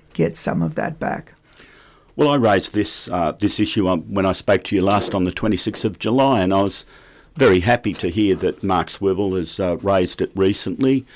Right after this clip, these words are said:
Speaker 2: and that is the fact that we have, we're providing a lot of, uh, income to both the state and the federal government, land tax, uh,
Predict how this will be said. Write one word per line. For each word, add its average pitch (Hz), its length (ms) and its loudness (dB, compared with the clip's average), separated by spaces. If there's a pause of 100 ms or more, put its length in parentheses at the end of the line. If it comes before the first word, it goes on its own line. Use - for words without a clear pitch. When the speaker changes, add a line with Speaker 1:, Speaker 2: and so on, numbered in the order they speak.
(280)
Speaker 2:
and 113 160 4
that 113 160 4
is 113 200 2
the 82 120 -6
fact - 400 -6
that - 180 -2
we 113 220 2
have, 92 320 -2 (460)
we're 147 120 4
providing 95 540 0
a 87 80 -2
lot 104 260 2
of, 104 240 2 (120)
uh, - 60 -6 (100)
income 90 640 0
to - 160 -12
both 92 240 0
the 82 80 -12
state 92 280 -2
and 90 80 -4
the 80 80 -8
federal 85 300 -4
government, 80 540 -4
land 95 340 2
tax, - 520 -6 (420)
uh, 82 300 -2